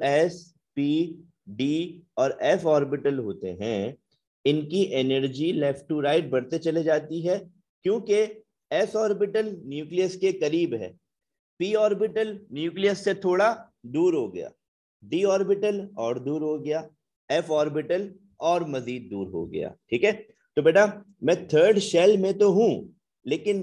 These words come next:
क्योंकि aluminium में जो electron remove हो रहा है, वो एस की जगह P orbital से निकल रहा है, which is far away, which is a little far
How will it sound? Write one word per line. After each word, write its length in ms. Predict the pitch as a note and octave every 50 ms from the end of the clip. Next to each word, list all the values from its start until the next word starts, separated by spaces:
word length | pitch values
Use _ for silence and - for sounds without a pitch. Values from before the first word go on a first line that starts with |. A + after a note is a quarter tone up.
| - -
क्योंकि 340 | E3+ E3+ F3+ E3+ F3 D#3 D3+
aluminium 960 | D#3+ F#3 F#3+ - - C3+ C3+ C3 C3 C3 C3 C#3 C#3+ D3+ F3+ G#3+ A3 G#3+ G3
में 260 | F3 D3+ C#3+ D3 D3
जो 200 | D3 E3 - - -
electron 680 | B2 B2+ C3 B2+ B2+ - _ - D3 D#3+ F#3 F#3 E3+
remove 400 | D3+ D3+ D3 C#3 D3 D#3+ F3 E3
हो 140 | C#3+ C3+ C3 B2
रहा 300 | A#2 G#2+ G2+ G2 F#2+ F#2+ F#2+ G#2
है, 300 | A#2+ B2 A2 B2 C#3+ - _ _ _ _ _ -
वो 120 | B2 D#3 - - -
एस 280 | C3+ D#3 E3 E3 -
की 160 | - E3 G#3 G#3
जगह 320 | D3 D#3+ D3+ C3+ D3+ F#3 F#3+ G3 F3 -
P 160 | - G#3+ A3+ A#3
orbital 540 | A#3 A#3 A3 G3+ F3+ G3+ G3 G3 G3 F#3+ F3+
से 180 | F3+ D#3+ E3
निकल 320 | D3+ C3 A#2 - G#2 G2+ F#2+ F#2
रहा 280 | F#2+ F#2+ F#2 F#2 F#2 F#2 F#2+ A2+
है, 80 | D3 G#3+ B3 - _ _ _ _ -
which 200 | A#2+ D3+ D3 D3+
is 140 | F#3 G3 G3 G3 - - - -
far 320 | E3 E3 E3+ - G#3+ G#3+ G#3+
away, 480 | G3 D3+ C3+ E3 F3 D3 G2+ F2 - -
which 180 | A2+ C3+ C3 E3+
is 80 | E3+ E3+
a 60 | D#3
little 320 | D3+ E3+ F3 - A3 A3+ A3+
far 240 | - - - F#3 F#3